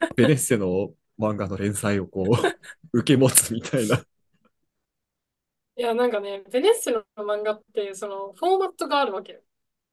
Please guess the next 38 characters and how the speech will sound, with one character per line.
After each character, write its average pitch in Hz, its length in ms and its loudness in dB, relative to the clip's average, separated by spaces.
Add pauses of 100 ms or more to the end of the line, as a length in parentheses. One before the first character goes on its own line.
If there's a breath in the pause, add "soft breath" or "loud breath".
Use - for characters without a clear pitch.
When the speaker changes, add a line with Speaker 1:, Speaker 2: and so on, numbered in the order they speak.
(120)
Speaker 1:
そ 135 220 2
う 87 40 0
だ 82 100 -6
ね。 - 100 -2
Speaker 2:
こ - 20 2
れ 294 80 2
を 302 120 2
書 - 80 4
け 254 120 2
ば 196 140 -4
い 190 120 -4
い 190 60 -12
と。 185 140 -12 (120)
こ 220 440 -2
う、 220 40 4
Speaker 1:
う - 200 0
ん。 - 80 -12 (120)
Speaker 2:
ベ 247 140 2
ネ 330 100 0
ッ - 40 0
セ - 240 -4
を 247 100 4
使 226 220 -4
っ 269 160 -2
て 320 320 -2 (220)
点 262 180 -2
数 269 260 -4
が 196 200 -2
上 190 40 -8
が 196 140 -4
っ - 80 -20 (200)
た 220 120 -8
こ 214 100 -6
と 208 380 0
を 185 120 -12 (440)
書 254 80 2
け 196 140 -2
ば、 190 420 -4